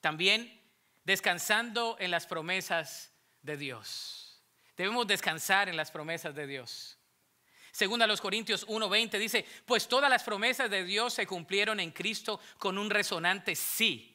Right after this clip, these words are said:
Y por medio de Cristo nuestro amén, que significa sí, se eleva a Dios para su gloria". ¿Sabes? Podemos descansar en las promesas de Dios. Las cosas pueden ir mal,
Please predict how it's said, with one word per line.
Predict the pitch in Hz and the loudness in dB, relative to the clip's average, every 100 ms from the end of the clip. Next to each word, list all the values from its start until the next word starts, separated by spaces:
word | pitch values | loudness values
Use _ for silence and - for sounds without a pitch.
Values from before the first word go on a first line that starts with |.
| _ _ _ _ - | _ _ _ _ -6
Y | 202 | -4
por | 196 175 | 0 0
medio | 202 226 | 2 2
de | 190 | 2
Cristo | - 226 - 233 | 0 -2 0 -2
nuestro | 196 190 - 190 | 0 -2 0 0
amén, | 160 165 240 170 - - | 0 2 2 2 -8 -4
que | 214 | -4
significa | - 190 175 160 214 208 165 | -2 -4 -6 0 0 2 0
sí, | - - - 247 160 - - - | 0 -2 2 2 2 -6 -20 -6
se | - 202 | 2 4
eleva | 175 185 226 214 220 - | 4 4 4 4 4 4
a | 160 156 | 0 0
Dios | 143 147 196 208 202 - - _ _ | -2 -6 -2 0 -2 -6 -16 _ _
para | 180 180 180 175 - - | 6 8 6 2 -2 -12
su | - 170 | -8 -6
gloria". | 151 139 135 123 - _ _ _ _ _ _ _ _ _ - - | -6 -8 -8 -10 -14 _ _ _ _ _ _ _ _ _ -20 -18
¿Sabes? | - 196 208 - - - - _ | 4 6 6 0 -12 -20 -20 _
Podemos | 202 208 226 | -2 0 0
descansar | 208 - 170 214 208 | 0 0 0 2 4
en | 190 | 2
las | 170 | -2
promesas | - 165 160 147 | -4 -8 -6 -8
de | 143 | -8
Dios. | 131 117 - - - _ _ | -8 -8 -8 -8 -10 _ _
Las | - 160 - | 0 0 2
cosas | 214 220 214 | 0 2 0
pueden | - 202 208 | 2 2 4
ir | 202 202 | 2 0
mal, | 180 131 | -2 -6